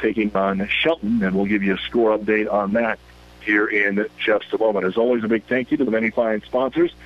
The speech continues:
that allow us to bring you high school football action here on Classic Hits tomorrow. Sutton is at Doniphan Trumbull, and our pregame is at six thirty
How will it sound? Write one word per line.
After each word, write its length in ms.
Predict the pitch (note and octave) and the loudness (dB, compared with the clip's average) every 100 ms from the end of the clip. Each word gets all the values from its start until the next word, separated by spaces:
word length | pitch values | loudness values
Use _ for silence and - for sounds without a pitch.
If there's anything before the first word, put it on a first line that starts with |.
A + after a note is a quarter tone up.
| - - | -8 -2
that 100 | G2+ | 2
allow 300 | G#2+ A#2 A2 | 2 2 0
us 60 | - | 0
to 60 | |
bring 200 | A2 D#3+ | 0 2
you 100 | B2+ | 0
high 200 | G#2 A2 | 0 -2
school 320 | - - A2+ | -2 0 2
football 480 | G2+ A#2 - A2+ G#2+ | 2 -2 0 0 2
action 420 | B2 B2+ - F#3+ - - - - | 0 0 0 -2 -4 -14 -10 0
here 160 | A2+ | 0
on 140 | A2 G#2+ | 0 -2
Classic 400 | B2 A#2+ - A2 | -2 -2 -2 -2
Hits 200 | A#2+ - | -2 -2
tomorrow. 440 | G#2+ A2+ C3 D3 B2+ - | 0 2 2 0 0 -2
Sutton 240 | C3+ B2+ | -2 0
is 100 | A2 | 0
at 140 | A#2 | 0
Doniphan 440 | - A#2 A2+ - G2+ | 0 0 0 -2 0
Trumbull, 400 | - C#3+ C#3+ D3 - - - | 0 2 2 0 -6 -20 -8
and 100 | F#2+ | 0
our 120 | F#2+ | 0
pregame 460 | G2+ A#2 A2+ A2 G#2+ | 0 0 2 2 2
is 80 | G2 | 0
at 100 | G#2+ - | -4 -4
six 180 | G2+ - | -4 0
thirty 340 | C3+ A#2 G2 | 2 2 0